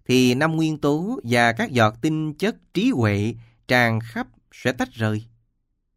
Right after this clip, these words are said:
Khi năm thức của ngũ quan tan rã vào ý thức, nguyện cho bám chấp và khát khao về cuộc đời này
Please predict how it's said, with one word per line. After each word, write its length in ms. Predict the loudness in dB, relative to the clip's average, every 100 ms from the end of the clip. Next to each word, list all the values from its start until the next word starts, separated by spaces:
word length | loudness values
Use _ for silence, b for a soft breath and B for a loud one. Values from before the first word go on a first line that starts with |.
| _ _ _ _ _
Khi 460 | _ 2 2 2 0
năm 380 | -2 0 0 -2
thức 160 | -2 -2
của 100 | 0
ngũ 300 | 0 0 0 0
quan 400 | 0 0 -4 -8 -2
tan 220 | -2 -2
rã 480 | -4 -2 -4 -8 -12
vào 240 | -2 0 0
ý 220 | 0 -2 0
thức, 200 | 0 0 _ _ _ _ _ _
nguyện 480 | 0 2 2 0 -2 0
cho 120 | 2
bám 320 | 2 0 -2
chấp 160 | -4 -4 _ _ _ 0
và 360 | 2 4 2
khát 240 | 0 -4 -2
khao 240 | 0 0
về 120 | 0 0
cuộc 220 | 0 0
đời 200 | 2 2
này 320 | 2 0 -2